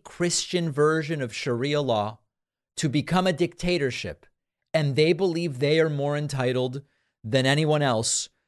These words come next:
especially those who disagree with them, to dictate how this country is going to function. So for those who are saying, "Eh, I don't love Biden, I might just stay home," this is what's on the ballot. You might not like Biden, but Biden wants to improve access to health care.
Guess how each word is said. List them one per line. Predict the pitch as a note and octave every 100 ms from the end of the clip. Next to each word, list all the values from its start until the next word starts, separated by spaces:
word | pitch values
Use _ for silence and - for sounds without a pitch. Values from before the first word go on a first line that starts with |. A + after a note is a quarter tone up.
| _ _ -
especially | B2 - F#3 F3 F3 E3+
those | C#3+ D3 D3
who | D3
disagree | C#3 - B2 E3+ A3+
with | C#3+
them, | F#2 F2 F2+ G2+ _ _ _
to | -
dictate | B2 C3 F3+ - E3 D#3
how | C#3+ C#3+
this | C3+ -
country | C#3+ B2+ C3+ B2
is | A2
going | A#2 G#2+
to | G2+
function. | G2 F2 E2+ - - _ _
So | - E3+ E3 - _ _
for | D#3+
those | D#3+ A#3+ A#3
who | G#3
are | F3+
saying, | - F3 E3+ E3+ - _ _
"Eh, | F3 F#3+ E3+ - _ _ -
I | F3+
don't | F3+ D#3+
love | C#3+ A2
Biden, | A2+ A2+ G#2+
I | A2+
might | A2 A2
just | G#2+ G2+
stay | - F#2+
home," | F#2 E2 D2+ _ _ _ _
this | - C4+
is | C#4+ B3
what's | C4+ C4+
on | C4
the | A#3
ballot. | A#3+ E3+ G#2 -
You | D3 D#3+
might | G3 A#3
not | A3+
like | G#3+ G#3
Biden, | F#3+ E3+ E3 F3 F3+ _ _ _
but | D3+ -
Biden | D3+ G3+ G3+
wants | F3 E3+ -
to | C#3+
improve | C3 - F#3 G3
access | E3+ - F3 -
to | D3+
health | C#3 B2
care. | - B2+ C3